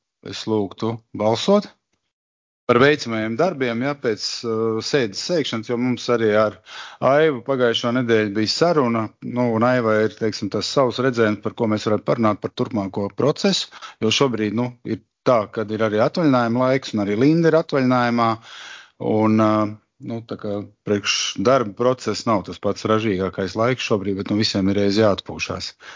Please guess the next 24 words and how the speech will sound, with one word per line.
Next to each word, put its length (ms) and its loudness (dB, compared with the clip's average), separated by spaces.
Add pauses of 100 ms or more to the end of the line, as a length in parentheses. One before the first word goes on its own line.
(120)
Tā 140 -2
nu 120 2
ir 40 -2
sanācis. 460 0 (240)
Tad 200 4
domas 360 4
sēdi 340 2 (100)
varam 280 0
slēgt, 460 -2 (160)
uh, 240 -2
es 120 -4
atvainojos, 480 0 (140)
komitejas 540 -2
sēdi, 300 -4
jā. 100 0 (800)
Tad 180 -10
paldies 480 0
visiem 400 -2
un 160 -4
slēdzam, 480 2
bet, 160 -4
uh, 240 0
pārunājam 640 0
to 220 -4